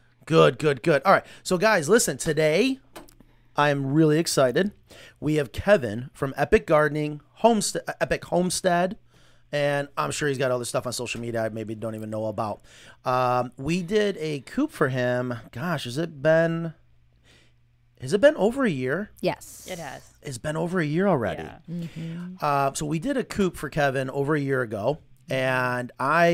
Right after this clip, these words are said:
Speaker 1: am so thankful that we had that opportunity. I, I remember being very, very hesitant at first. I am so thankful that we did it. Uh, Kevin is truly one of the ones that I look up to. Here's his coop right here,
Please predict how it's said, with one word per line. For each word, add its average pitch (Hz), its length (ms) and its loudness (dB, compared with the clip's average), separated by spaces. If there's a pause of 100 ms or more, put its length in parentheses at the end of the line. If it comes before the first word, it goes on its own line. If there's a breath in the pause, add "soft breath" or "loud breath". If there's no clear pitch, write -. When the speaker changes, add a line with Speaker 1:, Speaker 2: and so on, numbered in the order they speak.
(140)
Speaker 1:
am 135 360 -2
so 208 360 4
thankful 127 600 -2
that 123 480 0
we 131 140 -2
had 127 160 4
that 127 120 2
opportunity. 123 680 0 (320 loud breath)
I, 139 340 2
I 135 120 2
remember 147 600 2
being 139 280 -4
very, 139 240 0
very 127 240 -2
hesitant 120 520 -6
at 113 160 -10
first. 143 440 0
I 120 180 -6
am 107 80 -10
so 110 180 -6
thankful 147 500 0
that 120 160 0
we 113 100 -6
did 143 280 0
it. - 220 -2 (380 loud breath)
Uh, 113 280 -6
Kevin 175 500 2
is 143 540 0
truly 190 600 0
one 151 260 -2
of 139 60 -4
the 139 80 -2
ones 127 380 -4
that 123 200 -2
I 135 180 -2
look 160 240 0
up 131 180 0
to. 131 160 -6
Here's 135 240 -2
his 135 160 -6
coop 139 300 -6
right 123 160 -2
here, 110 360 -8